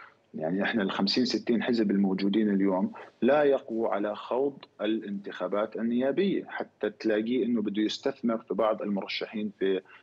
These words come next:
في إطار اللامركزية والمجالس البلدية.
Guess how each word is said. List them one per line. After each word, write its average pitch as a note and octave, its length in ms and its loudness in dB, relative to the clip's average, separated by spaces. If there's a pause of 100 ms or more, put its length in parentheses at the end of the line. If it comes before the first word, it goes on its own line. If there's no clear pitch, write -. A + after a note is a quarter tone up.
(180)
في F#2+ 140 2
إطار G#2 300 0
اللامركزية G2 720 0
والمجالس F2 600 -2
البلدية. G#2 760 0